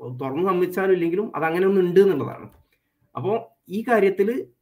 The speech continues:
ഇസ്ലാമിന്റെ കാഴ്ചപ്പാട് എന്താന്ന് വെച്ചാല് വളരെ സത്യസന്ധമായിട്ട്, അതായത് ഒരു, ഒരു ഹോണസ്റ്റ് ആയിട്ടുള്ള അപ്രോച്ചാണ്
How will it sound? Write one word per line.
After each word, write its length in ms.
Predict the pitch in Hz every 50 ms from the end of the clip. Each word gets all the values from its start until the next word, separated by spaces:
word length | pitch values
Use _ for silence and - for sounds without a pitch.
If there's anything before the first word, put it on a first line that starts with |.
| _ _ _ _ _ -
ഇസ്ലാമിന്റെ 680 | - 123 123 127 143 143 151 165 180 185 214 196 - - -
കാഴ്ചപ്പാട് 400 | 175 160 147 - - 160 160 160
എന്താന്ന് 260 | 156 147 147 143 143 139
വെച്ചാല് 300 | 127 131 135 135 180 208
വളരെ 460 | 190 143 131 131 131 120 123 - - - -
സത്യസന്ധമായിട്ട്, 760 | 139 123 - 165 - 196 185 170 160 147 123 117 107 - -
അതായത് 540 | - - _ _ _ 117 117 117 120 113 127
ഒരു, 400 | 127 127 117 120 123 135 139 - - _ _ _ _ _ _ _ _ -
ഒരു 280 | 127 127 135 135 131 - - _ _ -
ഹോണസ്റ്റ് 440 | 143 147 160 180 202 196 - - 196
ആയിട്ടുള്ള 260 | 165 - - 151 131
അപ്രോച്ചാണ് 600 | - - 131 123 120 - 120 113 131 190 196